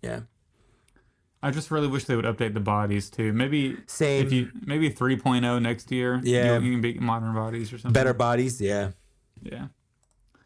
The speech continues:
Speaker 2: Yeah, who knows? But, um, I'm ready to start this
Speaker 1: Yeah, let's get into the
Speaker 2: slideshow we have.
Speaker 1: slideshow. We got a lot of stuff to talk about.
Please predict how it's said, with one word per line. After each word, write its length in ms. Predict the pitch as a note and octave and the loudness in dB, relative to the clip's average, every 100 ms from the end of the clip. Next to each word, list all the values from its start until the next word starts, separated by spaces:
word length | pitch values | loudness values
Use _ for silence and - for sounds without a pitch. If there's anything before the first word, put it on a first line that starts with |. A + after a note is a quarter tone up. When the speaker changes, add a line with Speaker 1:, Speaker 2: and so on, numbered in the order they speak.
| _ _ | _ _
Speaker 2:
Yeah, 180 | A2+ G#2 | -4 -2
who 180 | G2+ A2+ | 0 0
knows? 420 | G2 G2 G2+ - _ | 0 -2 -6 -10 _
But, 200 | A#2 A2+ | -2 0
um, 460 | A2 G#2+ G#2 G2+ - _ _ _ - | 2 2 2 0 -4 _ _ _ -8
I'm 220 | A#2+ B2 | -2 0
ready 160 | E3 E3 | 2 0
to 80 | C3+ | -2
start 320 | - D3 C#3 | 0 -2 0
this 340 | A#2 G2+ - - | -4 -6 -12 -4
Speaker 1:
Yeah, 360 | A#2 C#3 B3 C#4+ - - | 2 2 0 -6 -14 -2
let's 260 | C#3+ B2+ G3 | 2 4 4
get 60 | |
into 140 | G3+ - | 4 4
the 60 | |
Speaker 2:
slideshow 80 | - | 4
we 80 | A2 | 4
have. 160 | - G#2+ | 2 2
Speaker 1:
slideshow. 340 | E3 B2+ A2+ | 0 2 2
We 60 | C3+ | 2
got 180 | F#3+ C#3 | 2 2
a 20 | |
lot 360 | B2 C3 C#3+ F3 | 2 0 0 -4
of 40 | |
stuff 180 | - G#3+ | -4 -4
to 60 | F#3+ | -2
talk 160 | B2+ | -2
about. 320 | G#2+ G#2 G#2 | -2 -2 -4